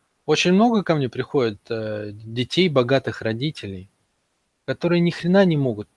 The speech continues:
Они живут в ощущении, что ничего из себя не представляют. Вот как сын, например, Петра Первого, да?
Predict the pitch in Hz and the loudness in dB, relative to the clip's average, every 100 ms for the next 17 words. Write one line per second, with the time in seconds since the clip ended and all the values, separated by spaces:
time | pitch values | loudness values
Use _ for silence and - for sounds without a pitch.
0 | - 127 143 131 170 156 135 - 180 202 | -8 -4 0 2 2 2 0 2 4 4
1 | 180 139 127 - 170 - 156 151 147 139 | 4 0 -2 0 0 2 0 -2 -4 -4
2 | - 156 156 101 92 - 110 113 117 104 | 0 0 0 -2 -6 -10 -10 -8 -10 -8
3 | - - 147 120 - 113 107 - - 120 | -6 -2 -2 -2 -4 -4 -4 -6 -2 -2
4 | 117 117 101 92 95 117 | 0 -4 -4 -6 -6 -8